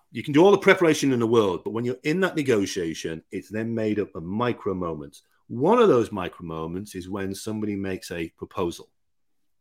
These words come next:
Now, in terms of a proposal, people are thinking, "Oh, right, okay, this is my walk away point. This is where I wanna sort of,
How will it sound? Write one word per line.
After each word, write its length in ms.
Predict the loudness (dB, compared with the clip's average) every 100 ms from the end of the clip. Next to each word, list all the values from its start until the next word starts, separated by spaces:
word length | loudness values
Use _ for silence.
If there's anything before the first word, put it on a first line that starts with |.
| _ _ _ _ -20 -20 -20 _ _
Now, 240 | -2 -2 -4 -12
in 120 | -4
terms 340 | 4 6 6
of 60 | 4
a 60 | -2
proposal, 680 | -2 8 8 8 4 -8
people 260 | -4 -2 -2
are 40 |
thinking, 240 | -4 -2 0
"Oh, 200 | 0 0
right, 180 | -2 -2
okay, 300 | -4 -2 -2
this 160 | -2
is 60 | -2
my 120 | 0
walk 300 | 6 6 6
away 200 | 0 0
point. 400 | 0 -2 -2 -2
This 160 | -4 -6
is 120 | -6
where 240 | -4 -4
I 40 | -4
wanna 240 | -4 -4
sort 200 | -4 -4
of, 140 | -6